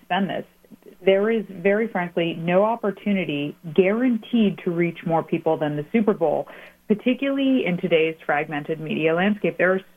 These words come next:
so many different tentacles you can put your ad dollars, but in terms of a throwback for reaching everyone all at once, there is nothing that can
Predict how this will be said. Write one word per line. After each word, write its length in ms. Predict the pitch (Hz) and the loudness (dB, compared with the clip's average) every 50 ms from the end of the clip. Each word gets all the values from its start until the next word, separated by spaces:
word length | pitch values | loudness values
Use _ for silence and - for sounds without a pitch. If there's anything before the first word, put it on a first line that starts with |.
| _ _ | _ _
so 260 | - 196 202 214 208 | 0 2 2 2 0
many 240 | 202 185 180 170 165 | 0 -2 -4 -6 -4
different 320 | 156 165 160 - 160 151 - | -4 -6 -6 -6 -8 -8 -6
tentacles 400 | 175 165 156 160 - 156 156 151 | -6 -6 -6 -4 -4 -4 -4 -4
you 60 | - | -6
can 160 | 151 - 147 | -10 -10 -2
put 140 | - 175 165 | 0 0 2
your 100 | - 156 | 4 4
ad 220 | 160 160 - - - | 4 4 2 0 0
dollars, 400 | 185 180 180 185 196 208 214 208 - - - - - - _ _ | 0 2 2 2 2 2 0 -2 -6 -14 -20 -20 -20 -20 _ _
but 160 | - 196 196 | 0 0 0
in 140 | - 190 180 | 0 -4 -6
terms 280 | - - 220 220 202 202 | -2 2 2 2 2 0
of 120 | 190 165 | 0 -2
a 80 | 170 - - - - | -4 -4 -8 -8 0
throwback 560 | - 180 175 185 190 185 233 233 240 269 277 - - | 2 4 4 4 2 0 0 -2 -2 -4 -6 -10 -4
for 80 | - 196 | -4 0
reaching 440 | 180 175 180 180 - - 175 160 160 | 0 2 0 0 -2 -4 -4 -2 0
everyone 600 | - - 156 185 202 190 175 185 185 185 185 185 | 0 2 2 2 2 2 2 2 0 2 0 0
all 260 | - - 170 170 175 | 0 2 2 2 2
at 80 | 170 165 | 2 2
once, 280 | 165 170 180 196 220 220 - | 2 2 2 2 0 0 0
there 200 | - 175 175 175 | 2 2 4 4
is 100 | 175 165 | 2 0
nothing 560 | 180 175 165 165 170 175 - 196 190 202 202 | 0 0 0 0 0 0 0 2 4 4 4
that 260 | 196 180 165 165 - - | 4 2 0 -2 -6 -8
can 280 | - 170 165 170 175 | -6 -4 -4 -4 -6